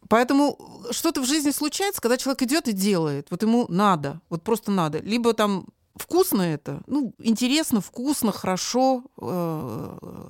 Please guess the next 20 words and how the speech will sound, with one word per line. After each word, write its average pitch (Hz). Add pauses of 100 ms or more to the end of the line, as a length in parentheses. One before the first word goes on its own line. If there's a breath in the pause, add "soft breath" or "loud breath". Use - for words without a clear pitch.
(200)
как -
это, 147
кайфушка 185
такая. 151
Ну, 247
приятное 247
что-то -
человек 160
делает. 151 (500 loud breath)
Развитие, 233
это 190
же, 240
ну, 247
приятно 247
это. - (200)
А 180 (140)
бывает 220
там 170
надобность 170
какая-то, 156